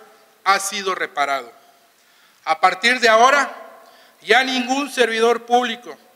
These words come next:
emanado del cambio, emanado de la alternancia, incluido nosotros los diputados,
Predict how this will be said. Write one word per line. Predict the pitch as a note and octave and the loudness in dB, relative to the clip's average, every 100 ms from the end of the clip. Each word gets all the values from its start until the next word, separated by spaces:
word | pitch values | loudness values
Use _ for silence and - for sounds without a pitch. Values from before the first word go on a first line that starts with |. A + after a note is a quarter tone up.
| _ _ _ | _ _ _
emanado | F3 F#3 G3+ A3 B3 A#3+ | -4 0 2 4 4 2
del | G#3+ - | 0 0
cambio, | G#3+ G#3 E3+ C3 - - _ - | 2 2 -2 -16 -20 -20 _ -10
emanado | F#3 F#3+ G3+ G#3+ | -2 2 4 2
de | G3 | 2
la | E3+ | 0
alternancia, | E3 - E3+ G3 A#3+ A#3+ A3 - | 0 -2 -2 2 2 2 -2 -2
incluido | A3 F#3+ - G#3 A3+ B3+ B3 | -6 -10 -6 0 0 2 0
nosotros | A3+ A#3 A3+ A3+ G3+ E3 - _ _ - | -2 -4 -4 -4 -10 -10 -20 _ _ -14
los | E3 | -12
diputados, | E3+ F3+ F3 G#3 A#3 C#4 C4 - | -12 -14 -4 2 2 0 -8 -16